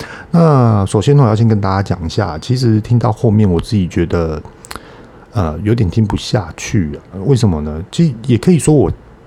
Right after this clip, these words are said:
可能今天这一集会泡人家，因为我觉得很多的事情我们在一些的平台上面讲话，一定要讲真相。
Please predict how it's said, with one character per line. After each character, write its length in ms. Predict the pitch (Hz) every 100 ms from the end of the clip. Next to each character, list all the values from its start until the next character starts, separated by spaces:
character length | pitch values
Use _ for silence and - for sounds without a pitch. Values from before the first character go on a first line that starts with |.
| - - - -
可 140 | -
能 200 | 92 87
今 160 | 101 127
天 160 | 113 120
这 140 | 120
一 60 | 117
集 120 | -
会 140 | 85
泡 300 | 107 - 104
人 180 | 80 73
家， 260 | - 85 71
因 100 | 131
为 80 | 170
我 120 | 135
觉 120 | 90 110
得 160 | 113 - - -
很 160 | - 104
多 200 | 156 131
的 60 |
事 160 | 98 127
情 160 | -
我 80 | 90
们 160 | 85 92
在 260 | 120 110 82 - - - -
一 120 | 147
些 120 | 131
的 80 | 123
平 160 | 113 113
台 160 | 110
上 160 | 101 110
面 160 | 107 95
讲 160 | 82 78
话， 180 | 107 -
一 80 | -
定 200 | 127 120
要 140 | 113
讲 180 | - 76 -
真 320 | - 98 90
相。 400 | 98 - 113 98